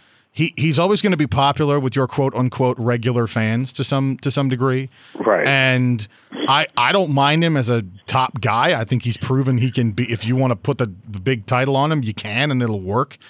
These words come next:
Speaker 1: It's just right now, yeah, I, I think A J Styles not being there, I think that, that, that's affecting, that's affecting one thing. But, uh, as far as Buddy Murphy goes,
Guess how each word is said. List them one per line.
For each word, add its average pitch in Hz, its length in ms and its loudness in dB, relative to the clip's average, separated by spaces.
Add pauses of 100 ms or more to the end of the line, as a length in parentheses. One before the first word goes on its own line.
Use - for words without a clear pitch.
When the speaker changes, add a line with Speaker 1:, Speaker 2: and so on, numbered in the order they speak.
(280)
Speaker 1:
It's 143 160 0
just 151 220 0
right 135 200 2
now, 147 240 2
yeah, 123 240 2
I, 120 240 2
I 117 40 2
think 120 220 0
A 123 100 2
J 117 140 0
Styles 113 320 0
not 110 160 0
being 110 200 0
there, 110 180 0
I 104 80 0
think 110 240 -4
that, 107 220 -2 (380)
that, 117 160 0
that's 113 200 -2
affecting, 107 540 -2 (120)
that's 107 260 -2
affecting 110 380 -2
one 110 160 0
thing. 113 320 -2 (460)
But, 135 280 0
uh, 127 280 2 (520)
as - 120 0
far 220 180 2
as 196 100 0
Buddy 165 240 0
Murphy 143 340 2
goes, 113 460 0